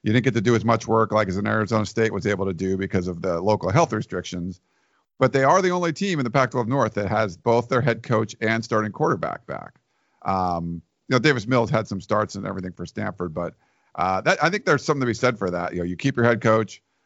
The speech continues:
Um, you know, if Garbers can stay healthy, he was basically a starter for, what, one and a half seasons. Um, you know, he was my M V P last year. Any game that he played more than half the game, they didn't lose. They were seven and oh.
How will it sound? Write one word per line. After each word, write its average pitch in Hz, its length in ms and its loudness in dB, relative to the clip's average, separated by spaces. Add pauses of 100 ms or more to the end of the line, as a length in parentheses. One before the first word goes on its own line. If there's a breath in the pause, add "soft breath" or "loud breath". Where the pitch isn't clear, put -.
(160)
Um, 85 500 -6 (120)
you 107 80 -2
know, 101 60 -2
if - 240 -4
Garbers 127 400 4
can 127 140 -4
stay 131 180 2
healthy, 113 520 2 (540)
he 110 120 -2
was 120 160 -4
basically 123 340 2
a 113 40 2
starter 113 340 2
for, 107 180 0
what, 98 80 -6
one 110 140 0
and 101 100 -2
a - 20 2
half 107 160 2
seasons. 120 560 -2
Um, 87 420 -4 (100)
you 110 80 -4
know, 87 160 -6 (420)
he 110 100 0
was 117 100 2
my 120 280 2 (520)
M 120 120 2
V 117 140 2
P 135 260 2
last 120 360 2
year. 139 320 0 (500)
Any 147 220 0
game 147 240 2
that 131 100 2
he 135 100 4
played 123 320 2
more 113 220 4
than 107 180 0
half 117 320 0
the 110 80 -4
game, 120 440 -4 (160)
they 104 160 0
didn't 107 320 0
lose. 82 320 -8
They 104 100 -2
were 98 80 -2
seven 113 320 2
and 101 160 -4
oh. 69 220 -8